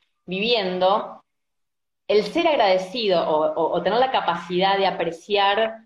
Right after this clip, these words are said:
algo bueno en otros es una característica del perfil resiliente y es una característica de aquellos que puntúan mejor en bienestar, ¿no?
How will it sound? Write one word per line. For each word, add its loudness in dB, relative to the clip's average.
algo 2
bueno -2
en 2
otros -2
es -2
una -4
característica -6
del -8
perfil -10
resiliente -4
y -8
es -8
una -4
característica -2
de 2
aquellos -6
que -2
puntúan 0
mejor -2
en 0
bienestar, -4
¿no? -2